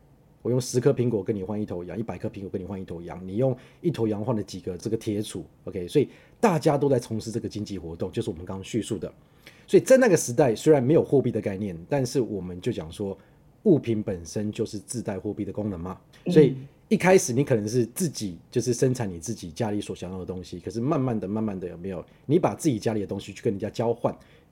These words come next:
Speaker 1: 其实交易就开始发生啦。那交易一定要，
Speaker 2: 嗯。
Speaker 1: 以我们理解，交易一定要有媒介嘛，一定要就是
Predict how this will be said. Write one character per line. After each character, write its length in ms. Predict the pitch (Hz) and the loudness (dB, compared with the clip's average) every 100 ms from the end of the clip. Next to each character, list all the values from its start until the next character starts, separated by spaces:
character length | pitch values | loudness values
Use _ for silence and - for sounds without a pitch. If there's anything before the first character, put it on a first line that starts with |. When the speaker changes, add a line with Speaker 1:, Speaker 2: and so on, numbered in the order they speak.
| - | -8
Speaker 1:
其 200 | - 147 | 0 2
实 180 | 151 135 | 2 4
交 240 | 147 143 | 6 6
易 40 | |
就 80 | 131 | 4
开 120 | 127 | 0
始 100 | 120 | -4
发 160 | 98 101 | -4 -6
生 160 | - 104 | -4 -4
啦。 140 | 104 - - | -4 -8 0
那 120 | 190 - | 0 4
交 280 | 202 202 | 8 8
易 120 | 202 165 | 8 4
一 20 | |
定 260 | 180 156 | 4 6
要， 200 | 151 143 131 | 8 8 6
Speaker 2:
嗯。 240 | 156 131 | 2 -2
Speaker 1:
以 140 | - 196 | 4 8
我 80 | 180 | 8
们 100 | 131 | 6
理 60 | |
解， 120 | 127 | 4
交 220 | - 147 143 | 6 6 6
易 40 | |
一 20 | |
定 80 | 135 | 4
要 120 | 117 | 0
有 40 | 92 | -2
媒 160 | 90 | -8
介 220 | - 117 | -2 -2
嘛， 200 | 87 80 123 | 0 -6 -4
一 100 | 117 | 2
定 100 | 139 | 2
要 200 | 98 92 | 2 -4
就 120 | 117 | -6
是 220 | 117 110 | -4 -6